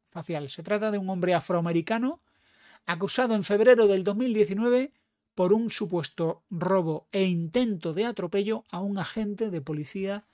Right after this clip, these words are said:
de la localidad de Woodbridge en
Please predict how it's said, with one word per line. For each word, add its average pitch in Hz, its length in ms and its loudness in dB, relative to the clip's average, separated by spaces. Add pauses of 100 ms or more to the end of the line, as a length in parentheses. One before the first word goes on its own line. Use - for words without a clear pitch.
(340)
de 156 220 -6
la 156 240 -8 (480)
localidad 165 500 -4
de 185 120 0
Woodbridge 165 800 -4
en 156 320 -6